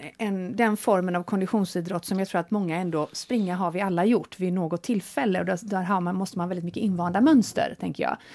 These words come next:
Så att därav kanske det är extra viktigt att ta reda på hur ens egen löpteknik ser ut, faktiskt. Eh, Moa, tack så hemskt mycket för att du gästade oss i Konditionspodden. Eh, all lycka med projektet Musse Hack i häl. Vad kommer du själv att göra under Göteborgsvarvet?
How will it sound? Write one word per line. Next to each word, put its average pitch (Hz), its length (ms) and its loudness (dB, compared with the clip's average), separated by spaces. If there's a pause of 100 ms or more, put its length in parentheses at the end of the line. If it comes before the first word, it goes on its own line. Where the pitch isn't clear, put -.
(200)
Så - 120 -2
att 180 160 -2
därav 190 420 0
kanske - 280 -10
det 175 240 -8
är - 60 -12
extra 208 220 -2
viktigt - 580 -4
att 185 140 -2
ta 180 80 0
reda 170 180 0
på - 120 -4
hur 160 100 -2
ens 165 180 -6
egen 165 200 -6
löpteknik 165 540 -14
ser - 160 -8
ut, - 440 -6
faktiskt. - 380 -14 (1080)
Eh, 254 440 10
Moa, 294 380 10 (100)
tack 349 220 2
så 320 100 4
hemskt 359 360 2
mycket 269 220 2
för - 80 2
att 240 120 0
du 240 80 2
gästade 226 340 2
oss 190 100 -4
i 202 40 0
Konditionspodden. 208 920 4
Eh, 226 500 2 (160)
all 262 300 6
lycka 254 560 0
med 208 500 0
projektet 196 480 -4
Musse 202 380 0
Hack 180 280 -6
i 202 40 -4
häl. 202 320 2 (220)
Vad 240 220 4
kommer 247 200 2
du 240 100 2
själv 294 360 0
att 269 120 -6
göra 185 460 0
under 170 240 -4
Göteborgsvarvet? 196 880 -8